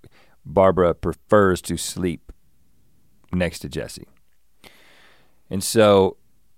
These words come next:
I noticed that Barbara was sleeping, she, she was sleeping on, on Jesse's side, which I was sleeping in, that side of the bed. So, like, this is, like, it doesn't,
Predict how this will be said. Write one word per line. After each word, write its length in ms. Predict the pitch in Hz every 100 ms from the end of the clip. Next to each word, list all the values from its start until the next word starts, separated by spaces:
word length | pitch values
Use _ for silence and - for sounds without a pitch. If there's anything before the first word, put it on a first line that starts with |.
| _ _
I 640 | 95 113 131 117 98 90 90 -
noticed 640 | 95 101 101 98 90 -
that 220 | 90 80
Barbara 600 | 92 92 101 92 87 82 82
was 400 | 85 85 82 -
sleeping, 920 | - 92 98 98 - 90 85 80 - _ _ _ _ _ _ _ _
she, 240 | - 143 -
she 300 | - - 170
was 120 | 185 -
sleeping 360 | 170 165 143
on, 300 | 117 113 98 - -
on 360 | 110 110 98 87
Jesse's 540 | 92 120 131 139 113
side, 280 | - 82 87
which 200 | 92 -
I 160 | 92 101
was 140 | 95
sleeping 340 | 110 110 85
in, 200 | 78 76 - _ _ _ -
that 320 | 85 110 117 -
side 200 | 101 90
of 60 |
the 60 | 82
bed. 300 | 101 101 85
So, 120 | 98
like, 240 | 90 85
this 140 | 104 107
is, 100 | 107
like, 220 | 104 82 _ _ _ _ _ _ _ _ -
it 40 |
doesn't, 340 | 170 226 233